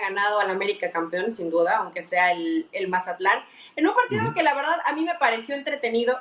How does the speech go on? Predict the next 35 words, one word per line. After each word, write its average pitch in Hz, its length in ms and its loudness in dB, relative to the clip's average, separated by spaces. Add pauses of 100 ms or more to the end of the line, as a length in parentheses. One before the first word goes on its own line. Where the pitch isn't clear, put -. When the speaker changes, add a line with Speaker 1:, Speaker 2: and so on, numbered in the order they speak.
(160)
Speaker 1:
fue 254 100 2
un 240 60 -4
partido 247 460 2
de 214 160 -2
ida 214 240 0
y 208 60 -2
vuelta, 208 480 0 (240)
tal 208 140 0
vez 226 160 0
para 247 220 4
el 226 60 0
entrenador 196 540 -4
muy 262 220 2
estra-, 254 420 0
muy 247 220 2
estratégico, 247 840 0
pero 254 340 2
Ricardo... 285 560 -2 (480)
Este 330 280 0
discurso 311 520 0
de 277 100 6
Anselmi 226 460 0
se 262 140 0
lo 202 60 -6
escuchamos 240 540 -2
desde 202 240 0
antes 226 380 0
de 175 100 -4
que 175 80 -2
arrancara 170 360 0
el 165 140 0
torneo. 156 320 -14 (240)
Es 190 160 -12
un 214 140 -6
tipo 233 460 -2